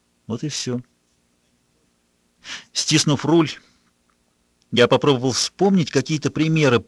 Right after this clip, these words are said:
полной лажи в той музыке, что звучала, когда подростком был я. Нэнси Синатра, вот ж было дерьмо.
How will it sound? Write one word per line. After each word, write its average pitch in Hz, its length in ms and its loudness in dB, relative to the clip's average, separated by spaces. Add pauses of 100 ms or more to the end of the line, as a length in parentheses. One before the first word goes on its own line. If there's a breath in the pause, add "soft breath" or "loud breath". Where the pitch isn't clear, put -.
(140)
полной 147 480 4
лажи 135 560 2 (480 soft breath)
в - 120 -10
той 165 220 4
музыке, 208 380 2
что - 160 -2
звучала, 156 420 2
когда 139 280 0
подростком 143 560 0
был 156 160 0
я. 101 260 -4 (2500)
Нэнси 135 640 2
Синатра, 120 640 2
вот 101 180 -4
ж - 160 -2
было 107 320 0
дерьмо. 87 760 -2